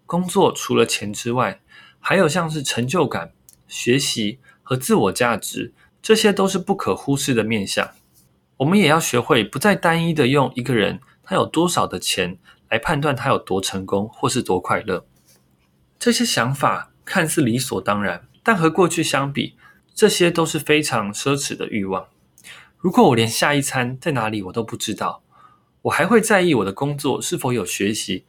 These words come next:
是否有成就感吗？如果我的婚姻是用对方能给我多少钱来决定我要跟谁结婚，我要怎么相信这个世界上存在除了钱之外的关系呢？科技的进步让我们不再需要为生活最基本的需求烦恼，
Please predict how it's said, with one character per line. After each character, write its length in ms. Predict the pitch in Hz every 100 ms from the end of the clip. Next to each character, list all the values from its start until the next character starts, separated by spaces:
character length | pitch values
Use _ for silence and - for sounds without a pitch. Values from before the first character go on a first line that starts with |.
| -
是 160 | -
否 140 | 170 131
有 100 | 95
成 220 | - 101
就 160 | 135 101
感 200 | - -
吗？ 220 | - - _ _ _ _ _ _ -
如 120 | 220
果 120 | 269
我 60 | 202
的 80 |
婚 240 | 139 175 175
姻 260 | 175 175 -
是 160 | -
用 160 | 180 170
对 160 | - 165
方 220 | 156 151
能 100 | 131
给 120 | 131
我 120 | 131
多 160 | 98 151
少 220 | 147 92
钱 340 | - - 101 - _
来 140 | 107
决 200 | 127 120
定 160 | 120 147
我 80 | 95
要 80 | 107
跟 180 | - 139
谁 220 | - 92
结 200 | - 95
婚， 320 | 92 101 107 - _ _ -
我 80 |
要 60 | 202
怎 160 | 202 107
么 80 |
相 240 | 104 - 139
信 220 | 143 127
这 100 | 147
个 60 | 131
世 220 | - 123
界 160 | 123
上 260 | 117 120 101
存 240 | - 107
在 240 | 113 131 - - _
除 160 | - 120
了 100 | 143
钱 380 | 143 - 107 110
之 160 | -
外 160 | 147 117
的 80 | 101
关 240 | 104 104
系 200 | - 98
呢？ 200 | 95 92 - _ _ _ _
科 200 | - 220
技 120 | 240
的 120 | 202
进 240 | 170 185 170
步 160 | 165
让 140 | 160 147
我 40 |
们 160 | 98 95
不 160 | -
再 180 | 107 170
需 240 | 135 - 139
要 140 | 131
为 220 | 131 123
生 260 | - 151 151
活 220 | 127 107
最 260 | - 170 135
基 180 | 151
本 140 | 143 92
的 100 | 90
需 200 | - 107
求 200 | - 92
烦 280 | - 85 92
恼， 180 | 82